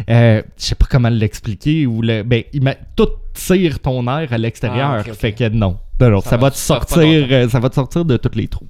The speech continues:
Speaker 2: Alors, on a parlé des toilettes, on a parlé de la salle antigravité. Euh, dormir, mais ça, on se la faisait poser, mais je pense que c'était assez clair comment les gens dorment, hein. Il y avait assez de reportages et d'images YouTube.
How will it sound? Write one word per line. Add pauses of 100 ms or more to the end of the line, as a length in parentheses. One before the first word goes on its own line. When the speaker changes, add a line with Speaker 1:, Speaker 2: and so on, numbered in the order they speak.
(840)
Speaker 2:
Alors,
on
a
parlé
des
toilettes,
on
a
parlé
de
la
salle
antigravité. (140)
Euh,
dormir,
mais
ça, (320)
on
se
la
faisait
poser,
mais
je
pense
que
c'était
assez
clair
comment
les
gens
dorment,
hein.
Il
y
avait
assez
de
reportages
et
d'images
YouTube.